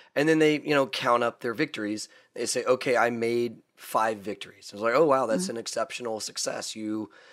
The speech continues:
Speaker 1: you know, not only do you hit the guy, but you hit him in a critical location," or something along those lines. Like, there's, there's some extra joy that comes with,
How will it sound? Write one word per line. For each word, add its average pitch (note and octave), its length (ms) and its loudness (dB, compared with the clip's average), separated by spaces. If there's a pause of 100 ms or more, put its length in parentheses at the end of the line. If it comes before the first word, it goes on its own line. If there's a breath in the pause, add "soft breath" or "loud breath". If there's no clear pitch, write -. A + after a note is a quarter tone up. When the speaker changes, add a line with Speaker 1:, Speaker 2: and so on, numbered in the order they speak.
(200 soft breath)
Speaker 1:
you A#2 140 0
know, G2+ 440 2
not B2 140 2
only B2 140 0
do A2 80 -8
you A2+ 100 -4
hit B2+ 140 -6
the A#2+ 100 -8
guy, A2 300 0
but G#2 200 -10
you A#2 60 -6
hit A2 180 -4
him A2+ 100 -6
in A2 60 -8
a G#2 60 -8
critical A2 320 -8
location," F#2+ 560 -10
or F2 80 -14
something G2+ 240 -14
along F#2 160 -16
those F#2 180 -14
lines. F2 300 -16
Like, F#2+ 120 -18
there's, A2+ 260 -6 (240 soft breath)
there's A#2+ 200 2
some A#2+ 200 -4 (100)
extra B2 320 -4
joy A2 480 -2
that G#2 160 -6
comes G#2 340 -6
with, G2 380 -6